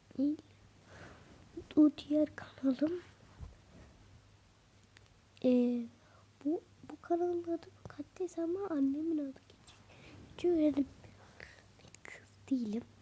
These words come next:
Ee, burada çok sıcak olmaya başladı. Buradayım. Şu anda çok sıcak oldu.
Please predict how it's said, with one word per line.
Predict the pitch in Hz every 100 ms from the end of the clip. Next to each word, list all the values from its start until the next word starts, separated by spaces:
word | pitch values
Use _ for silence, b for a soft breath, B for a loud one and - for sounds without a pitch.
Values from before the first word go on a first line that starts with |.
| - - - - - -
Ee, | 233 220 196 190 - - - - - - - - - - - - - -
burada | 233 208 -
çok | - - -
sıcak | - - - -
olmaya | 214 208 208
başladı. | - - - - - 202 196 - B B B B B - - - - - - - - - - - - - - - - - - - - - - - - - - - - - - - B B - - - -
Buradayım. | 226 262 254 - - 262 - - - - - - - - - B B B B B - -
Şu | - -
anda | - - - - -
çok | - - -
sıcak | - - -
oldu. | - -